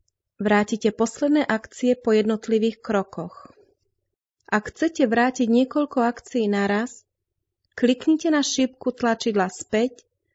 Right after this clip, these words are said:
a vyberte akcie zo zoznamu. Vybratá akcia a všetky akcie nad ňou budú vykonané v obrátenom poradí.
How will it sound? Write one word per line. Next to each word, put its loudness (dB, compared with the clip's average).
a 2
vyberte 0
akcie 0
zo 2
zoznamu. -4
Vybratá 2
akcia -2
a -2
všetky -2
akcie 0
nad 2
ňou 2
budú 2
vykonané 0
v -12
obrátenom 0
poradí. -4